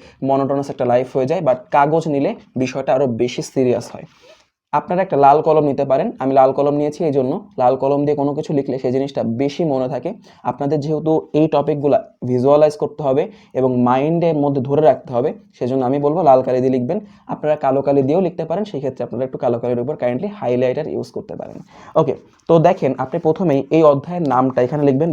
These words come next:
বেশি ভুজুং ভাজুং দরকার নেই, বেশি রংছং দরকার নেই, একদম আমাদের যে টার্গেট অ্যানালাইসিস করা, সেই অ্যানালাইসিসটা আপনারা সঠিকভাবে করবেন, ঠিক আছে? তো প্রথমে বল, বল লিখে এইটার ঠিক পেজের মাঝখান থেকে একটা দাগ দেবেন। আশা করি ক্লিয়ার না দেখা গেলেও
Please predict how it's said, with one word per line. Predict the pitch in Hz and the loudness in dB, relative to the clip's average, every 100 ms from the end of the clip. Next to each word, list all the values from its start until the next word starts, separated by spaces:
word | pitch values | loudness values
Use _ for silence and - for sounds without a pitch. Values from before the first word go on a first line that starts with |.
| 131 | 0
বেশি | 131 147 | -2 -2
ভুজুং | 135 143 143 | -2 -2 -2
ভাজুং | 139 147 139 | -2 0 0
দরকার | - 151 | 0 -2
নেই, | 160 | -2
বেশি | 135 151 | -2 0
রংছং | 131 131 135 127 | 0 -2 -4 -6
দরকার | - 113 113 | -6 -8 -12
নেই, | - 147 | -4 -2
একদম | 143 123 120 | 0 -4 -4
আমাদের | 123 135 151 | -4 -2 -2
যে | 151 147 | -2 -2
টার্গেট | 127 113 104 - _ - | -2 -4 -8 -14 _ -6
অ্যানালাইসিস | 151 156 160 160 - | 0 2 2 0 -6
করা, | - - | -8 -6
সেই | - 143 | -8 -4
অ্যানালাইসিসটা | 151 151 160 175 175 | 0 2 2 -2 -4
আপনারা | 131 143 | -4 -4
সঠিকভাবে | 117 117 120 110 95 | -4 -4 -4 -6 -8
করবেন, | 82 107 | -10 -6
ঠিক | 147 151 | -4 -2
আছে? | 185 208 - - - - | -4 -8 -14 -20 -18 0
তো | 170 185 180 | 4 4 4
প্রথমে | 147 160 175 131 131 | 2 2 2 6 6
বল, | 110 73 - _ _ _ _ _ _ - 147 123 | 6 2 -10 _ _ _ _ _ _ -10 -4 2
বল | 127 127 135 147 | 4 4 2 0
লিখে | 151 - - - - - - | -2 -6 -6 -14 -20 -8 0
এইটার | 151 175 175 - | 2 2 -2 -2
ঠিক | 208 196 - | 0 0 4
পেজের | 147 147 165 135 | 6 6 6 4
মাঝখান | 127 - 165 | 2 -2 -2
থেকে | 165 143 | 0 2
একটা | 135 | 2
দাগ | 117 110 | 2 -2
দেবেন। | 80 69 131 | -8 -8 -6
আশা | 170 165 | -6 -2
করি | 170 135 - _ _ _ _ _ - | -2 -4 -12 _ _ _ _ _ -2
ক্লিয়ার | 143 165 175 | 0 2 2
না | 160 | 0
দেখা | 160 170 | 0 0
গেলেও | 131 139 | 2 2